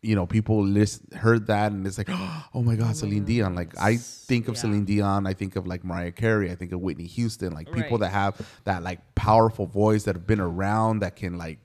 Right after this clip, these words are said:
Speaker 1: you know, hit your, hit
Speaker 2: Hmm.
Speaker 1: your, your soft spot.
Speaker 2: <laughs>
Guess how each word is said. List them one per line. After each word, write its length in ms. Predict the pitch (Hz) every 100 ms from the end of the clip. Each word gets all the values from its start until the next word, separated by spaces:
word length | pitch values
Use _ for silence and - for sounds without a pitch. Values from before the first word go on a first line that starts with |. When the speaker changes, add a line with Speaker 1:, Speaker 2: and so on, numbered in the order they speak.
| -
Speaker 1:
you 160 | 101 95
know, 280 | 82 80 -
hit 260 | - 123 -
your, 420 | 107 95 87 82 - - _
hit 200 | 226 143
Speaker 2:
Hmm. 40 | 139
Speaker 1:
your, 260 | 123 110
your 200 | 104 107
soft 360 | 101 120 113 -
spot. 340 | - 87 92
Speaker 2:
<laughs> 60 | -